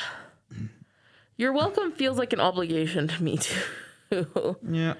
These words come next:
Speaker 2: I mean, I feel like I usually say 'you're welcome' to, um, like, older people.
Speaker 1: Yeah, well,
Speaker 2: Anyone
Speaker 1: I,
Speaker 2: who's
Speaker 1: like
Speaker 2: older who, like, I helped,
Speaker 1: Yeah.
Speaker 2: with,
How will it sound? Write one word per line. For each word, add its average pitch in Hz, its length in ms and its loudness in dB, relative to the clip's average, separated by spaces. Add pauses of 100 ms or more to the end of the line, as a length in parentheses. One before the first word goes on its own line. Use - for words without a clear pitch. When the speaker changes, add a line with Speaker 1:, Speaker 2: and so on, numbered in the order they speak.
Speaker 2:
I 147 100 0
mean, 151 100 4
I 147 100 4
feel 180 160 2
like 160 120 2
I 123 60 6
usually 123 380 4
say 117 220 2
'you're 110 100 2
welcome' 104 380 2 (140)
to, 101 260 0
um, 82 340 -2
like, 98 220 -4
older 131 400 0
people. 190 480 -6 (400)
Speaker 1:
Yeah, 240 420 2
well, 285 240 2
Speaker 2:
Anyone 135 300 6
Speaker 1:
I, - 40 6
Speaker 2:
who's 120 120 2
Speaker 1:
like 110 100 2
Speaker 2:
older 117 300 2
who, 127 220 2
like, 113 220 2
I 104 100 0
helped, 104 240 2
Speaker 1:
Yeah. 127 260 6
Speaker 2:
with, 85 80 0